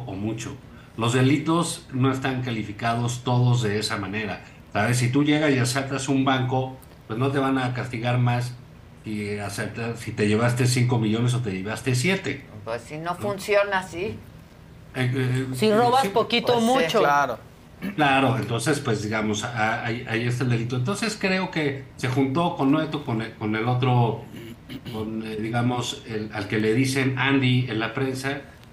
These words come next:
Speaker 1: que al parecer es el que tiene más, este, talento político, vocación política o ganas de
Speaker 2: Sí.
Speaker 1: hacer política y de hacer negocios, que echó a andar la chocolatería. Todo esto que hablamos son suposiciones,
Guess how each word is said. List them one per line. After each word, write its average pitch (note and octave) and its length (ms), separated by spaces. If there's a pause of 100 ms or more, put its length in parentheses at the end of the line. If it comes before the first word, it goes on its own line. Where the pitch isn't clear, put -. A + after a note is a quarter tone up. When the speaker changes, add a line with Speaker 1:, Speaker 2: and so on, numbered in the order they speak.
(180)
Speaker 1:
que G2+ 80
al G2 60
parecer G#2 360
es G#2+ 140
el G2+ 80
que G#2 120
tiene G#2+ 240
más, G#2+ 420
este, F#2+ 580 (360)
talento A2 420
político, B2 640
vocación G#2 380
política G#2+ 480
o F#2 80
ganas B2 280
de D3+ 100
Speaker 2:
Sí. D3+ 60
Speaker 1:
hacer A#2+ 220
política A#2+ 760 (220)
y F#2+ 60
de G2 80
hacer G#2 240
negocios, C#3 680
que B2 80
echó A#2 140
a - 20
andar A2 180
la G2 120
chocolatería. G#2+ 840 (240)
Todo G#3 240
esto A3+ 260
que - 100
hablamos D#3+ 500
son D#3 200
suposiciones, C3 1080